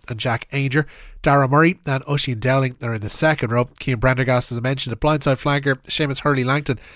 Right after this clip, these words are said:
continues on the open, and Sean Johnson is named at number eight.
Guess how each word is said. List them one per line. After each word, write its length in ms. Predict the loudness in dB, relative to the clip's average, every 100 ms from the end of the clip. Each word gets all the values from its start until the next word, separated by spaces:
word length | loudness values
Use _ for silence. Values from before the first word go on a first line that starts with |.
| -20 -16
continues 480 | -10 -2 0 0 -2
on 200 | -6 -4
the 140 | -2
open, 240 | -2 -2 -4
and 100 | -4
Sean 240 | -2 0 0
Johnson 420 | 0 0 -2 -10 -6
is 160 | -4 -2
named 200 | -4 -4
at 100 | -4
number 260 | -2 2
eight. 200 | 4 2